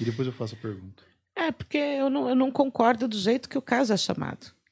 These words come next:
Speaker 2: né? Então, eu, eu não, não acho bacana você falar Elise Matsunaga. Eu não acho bacana. Tem pessoas que não sabem nem o nome da vítima.
Speaker 1: Uhum.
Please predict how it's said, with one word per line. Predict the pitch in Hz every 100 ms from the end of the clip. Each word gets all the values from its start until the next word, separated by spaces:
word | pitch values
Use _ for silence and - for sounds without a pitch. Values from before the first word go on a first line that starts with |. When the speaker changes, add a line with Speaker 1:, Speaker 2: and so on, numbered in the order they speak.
| _
Speaker 2:
né? | - 160 190 175 -
Então, | 156 160 180 196 202 196 180 180 160 151 143 - -
eu, | - 180 180 170 160 151 - - 165 _ _ _ _
eu | 240
não, | 262
não | 247 233 208 226 240
acho | 262 -
bacana | 190 214 - 165 143 143
você | 160 - 170 165 165
falar | 180 170 160 160 - - - - -
Elise | 190 175 214 233 175 165
Matsunaga. | 160 160 - 190 160 143 139 151 - _ _ _ -
Eu | 320
não | 330
acho | 285 277
bacana. | 208 - 170 156 147 160 _ _ - -
Tem | 220
pessoas | 240 - 277 -
que | 262
não | 262
sabem | - 240 254
nem | 262
o | 311
nome | 240 247 262 196 160 _ _ - _ _ _ _ _ _ -
da | 175 160
vítima. | 160 156 - 131
Speaker 1:
Uhum. | 120 113 110 104